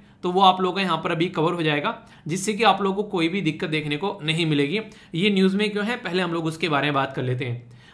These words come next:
बात की जा रही है यहाँ पर यूपीएससी प्रीलिम्स जीएस पेपर टू पॉलिटी के अंदर, आप लोग इसको कवर करके देख सकते हैं। और यहाँ पर ये पीआईबी के अंदर आप लोगों का टॉपिक जो है वो कवर किया गया है।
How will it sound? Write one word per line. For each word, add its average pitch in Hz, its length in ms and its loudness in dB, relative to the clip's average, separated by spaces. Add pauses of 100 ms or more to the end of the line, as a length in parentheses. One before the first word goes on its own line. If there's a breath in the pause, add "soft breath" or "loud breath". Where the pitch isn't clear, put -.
बात 202 280 6
की 269 60 0
जा 240 120 4
रही 247 100 2
है 240 60 0
यहाँ 226 140 0
पर 240 140 0
यूपीएससी 220 380 -2
प्रीलिम्स 208 380 -2
जीएस 190 240 2
पेपर 208 220 0
टू 208 300 -2
पॉलिटी 185 280 0
के 202 80 -2
अंदर, 185 220 0
आप 170 160 2
लोग 175 120 -4
इसको 185 200 -6
कवर 175 240 0
करके 165 280 -4
देख 151 160 -2
सकते 151 260 -12
हैं। - 160 -12 (400 loud breath)
और 214 80 0
यहाँ 226 220 2
पर 233 340 0
ये 208 120 0
पीआईबी 220 440 0
के 240 100 -2
अंदर 214 220 0
आप 190 220 2
लोगों 190 140 0
का 208 100 -2
टॉपिक 175 360 -4
जो 170 80 -2
है 196 260 -4
वो 156 100 -4
कवर 151 260 0
किया 143 180 0
गया 123 160 0
है। - 180 -6